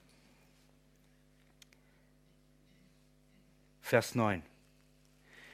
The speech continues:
"Ihr aber", das sind wir, die Gemeinde,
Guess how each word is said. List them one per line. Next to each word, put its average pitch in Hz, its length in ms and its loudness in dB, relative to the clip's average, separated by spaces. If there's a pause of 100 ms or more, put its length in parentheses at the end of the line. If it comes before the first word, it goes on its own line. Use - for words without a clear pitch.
(120)
"Ihr 170 300 10
aber", 98 340 4 (760)
das - 180 -12
sind 104 180 -8
wir, 107 160 2
die 95 120 -4
Gemeinde, 80 460 -10